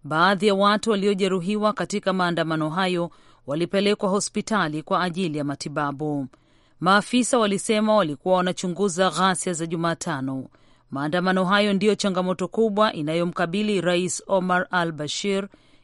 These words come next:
jenerali wa zamani wa jeshi, tangu alipoingia madarakani kwa njia ya mapinduzi mwaka elfu moja mia tisa na themanini na tisa,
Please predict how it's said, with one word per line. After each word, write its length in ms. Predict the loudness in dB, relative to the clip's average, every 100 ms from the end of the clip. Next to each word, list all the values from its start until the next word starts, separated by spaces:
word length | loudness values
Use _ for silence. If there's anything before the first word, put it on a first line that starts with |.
| -10
jenerali 480 | -6 -2 2 2 2
wa 100 | 0
zamani 440 | 0 0 2 2
wa 120 | 0
jeshi, 540 | 0 -2 -2 -4 -10 -12 _ _ _
tangu 340 | 0 0 2
alipoingia 500 | 0 0 0 0 2
madarakani 720 | 2 2 2 0 -2 0 0 0
kwa 140 | -2
njia 220 | -2 0
ya 60 | 0
mapinduzi 680 | -2 -4 -2 0 0 -2 -2
mwaka 280 | -2 -2
elfu 240 | -4 -4 -4
moja 240 | -2 -2
mia 160 | -2 -4
tisa 340 | -4 -2 0
na 120 | -2
themanini 360 | -2 -2 -2 -2
na 100 | -4
tisa, 440 | -6 -8 -4 -4